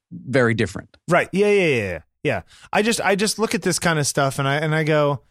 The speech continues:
Speaker 2: "I-, the people who fetishize punk stuff are probably not punks themselves. These are people who are fetishizing what they thought punk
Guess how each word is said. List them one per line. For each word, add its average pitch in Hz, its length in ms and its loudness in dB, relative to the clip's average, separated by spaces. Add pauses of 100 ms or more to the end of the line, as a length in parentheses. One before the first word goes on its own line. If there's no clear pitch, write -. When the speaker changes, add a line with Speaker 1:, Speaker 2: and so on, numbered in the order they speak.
(640)
Speaker 2:
"I-, - 200 -16 (120)
the 165 180 -4
people 220 340 0
who 175 120 0
fetishize 120 1200 0 (840)
punk - 580 -2 (1120)
stuff - 480 0
are 156 200 4
probably 196 460 0
not 160 300 -2
punks 151 340 -2
themselves. 117 640 0
These 135 200 0
are 143 60 0
people 135 380 0
who 131 180 2
are 123 460 0 (420)
fetishizing 156 600 0
what 139 100 -4
they 143 120 0
thought - 380 -4
punk 135 420 -4